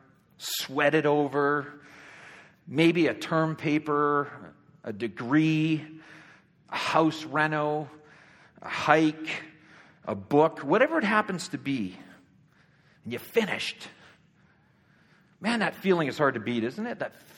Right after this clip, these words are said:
that sense of accomplishment. Especially when you know deep inside, you've given it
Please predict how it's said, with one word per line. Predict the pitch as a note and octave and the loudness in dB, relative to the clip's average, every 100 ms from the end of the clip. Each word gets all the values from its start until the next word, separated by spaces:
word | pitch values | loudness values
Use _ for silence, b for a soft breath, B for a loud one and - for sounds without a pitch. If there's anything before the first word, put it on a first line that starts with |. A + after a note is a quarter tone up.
| _ | _
that | B2 C#3+ - | -6 -6 -6
sense | - - - G#3+ A3 | -10 -8 -2 -2 -2
of | E3 | -8
accomplishment. | A2 - E3+ F3 D#3+ - G#2+ G2 - - _ _ b b b b b b | -8 -4 -2 0 -2 -6 -12 -16 -18 -20 _ _ b b b b b b
Especially | D3+ - - B3 A#3 C4+ | -10 -8 0 0 2 -4
when | A#3+ G3 E3+ | 0 2 2
you | G3 | 0
know | F3 E3 C3 | 2 2 0
deep | G#2 F3+ F3 | -2 -6 -6
inside, | C#3+ - B2 D3 A#3+ C#4 - B B A#2+ | -8 -4 0 2 0 -8 -16 B B -6
you've | D3+ G3+ G#2 | 0 0 2
given | D#3 C#3 | 0 0
it | A#2+ | -6